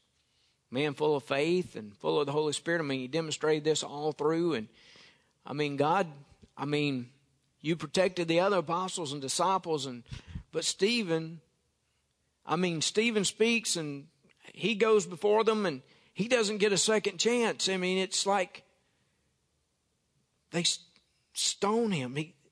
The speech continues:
he dies. And yet,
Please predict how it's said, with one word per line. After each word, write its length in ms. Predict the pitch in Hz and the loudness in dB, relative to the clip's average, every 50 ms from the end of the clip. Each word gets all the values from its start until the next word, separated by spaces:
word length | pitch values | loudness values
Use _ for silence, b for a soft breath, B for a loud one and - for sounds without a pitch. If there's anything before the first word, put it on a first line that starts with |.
| _ _ _ | _ _ _
he 180 | 143 143 180 | -12 -10 -10
dies. 800 | 165 135 180 185 202 202 202 185 - - - - - - - - - - _ _ _ _ _ _ _ _ _ _ _ _ _ _ _ _ _ _ _ _ _ _ _ _ _ _ _ _ _ _ _ _ _ _ _ _ _ _ _ _ _ _ _ _ _ _ _ _ _ _ _ _ _ _ _ _ _ _ _ _ _ _ _ _ _ _ _ _ _ _ _ _ | -2 -2 -2 -2 0 -4 -8 -10 -12 -12 -12 -10 -10 -10 -10 -12 -14 -16 _ _ _ _ _ _ _ _ _ _ _ _ _ _ _ _ _ _ _ _ _ _ _ _ _ _ _ _ _ _ _ _ _ _ _ _ _ _ _ _ _ _ _ _ _ _ _ _ _ _ _ _ _ _ _ _ _ _ _ _ _ _ _ _ _ _ _ _ _ _ _ _
And 180 | 127 120 123 123 | -6 -4 -2 -2
yet, 560 | 127 147 180 175 139 110 - - _ - | -2 -2 0 0 -2 -2 -4 -8 _ -18